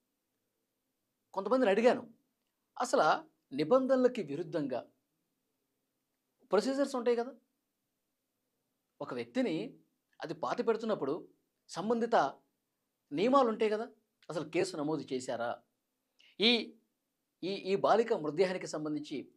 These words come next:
డీటెయిల్స్ ఏంటి, ఈమె ఎలా చనిపోయింది, ఈమెకి సంబంధించిన కుటుంబ సభ్యులు, బంధువులు ఎవరు, ఇవన్నీ కూడా ప్రొసీజర్స్ ఉంటాయి. దాని ప్రకారం అంటే ఈ, ఎలాంటి మృతి కేసుగా ఇది నమోదైంది,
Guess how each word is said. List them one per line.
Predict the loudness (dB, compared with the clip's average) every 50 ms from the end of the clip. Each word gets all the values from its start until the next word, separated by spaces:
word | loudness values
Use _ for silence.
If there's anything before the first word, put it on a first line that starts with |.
| -12
డీటెయిల్స్ | -6 -4 -4 0 0 -2 -2 -2 -6
ఏంటి, | -6 -6 -6 -8 -10 -10 -6 -6
ఈమె | -6 -4 -4
ఎలా | -4 -2 -2 -2 -2
చనిపోయింది, | -2 -4 -10 -8 -6 -4 -4 -4 -4 -6 -8 -10 -10 -14 _ _ _ _ _ _ _ -2
ఈమెకి | -2 0 0 -2
సంబంధించిన | -4 -6 -6 -6 -6 -6 -6 -4 -4 -4
కుటుంబ | -6 -6 -6 -6 -6 -6
సభ్యులు, | -6 -6 -6 -2 -2 -2
బంధువులు | -2 -2 -4 -4 -2 -2 0 0 0 -2 -4 -8
ఎవరు, | -6 -6 -4 -6 -8 -8 -12 _ _ _ _ _ _ _ _ -12
ఇవన్నీ | -8 -6 -2 -2 0
కూడా | 0 2 2 2 0
ప్రొసీజర్స్ | 0 -4 _ -8 -6 -6 -4 -4 -4 -6 -6 -6
ఉంటాయి. | -10 -8 -6 -6 -6 -8 _ _ -20 -20 -16 -2
దాని | 4 6 6 6 6 4
ప్రకారం | 0 0 0 2 2 0 0 0 -2 -6 -12 _ _ _ _ _ _ _ _ _ _ _ _ _ _ _ _ _ _ _ -20 _ _ _ _ _ _ 2
అంటే | 8 8 8 8 8 0 -10 -10
ఈ, | -10 -10 -10 -12 -16 -14 -8
ఎలాంటి | -4 0 4 4 4 4 4 2 0 0 0 -2 -4 -8 -10
మృతి | -10 -10 -10 -4
కేసుగా | 0 0 0 0 0 0 0
ఇది | 0 0 -2
నమోదైంది, | -4 -2 -2 -2 -2 -2 -4 -6 -8 -12 -14 -18